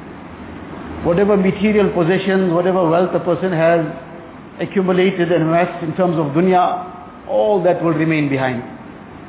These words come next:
But what will go along with him is what preparations he has made for his akhirat.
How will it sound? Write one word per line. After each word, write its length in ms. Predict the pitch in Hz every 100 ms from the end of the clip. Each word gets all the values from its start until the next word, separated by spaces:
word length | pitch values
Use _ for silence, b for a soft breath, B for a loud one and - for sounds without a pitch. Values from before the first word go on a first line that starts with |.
| - - - - - - - - -
But 120 | 160
what 120 | 220
will 160 | 240 165
go 180 | 208
along 280 | 196 208 208
with 80 | 185
him 380 | 175 208 214 208
is 180 | 180 139
what 200 | 180 180
preparations 600 | 175 180 180 190 190 160
he 60 |
has 120 | 175
made 280 | 143 175 185
for 100 | 175
his 120 | 160 165
akhirat. 400 | 147 151 131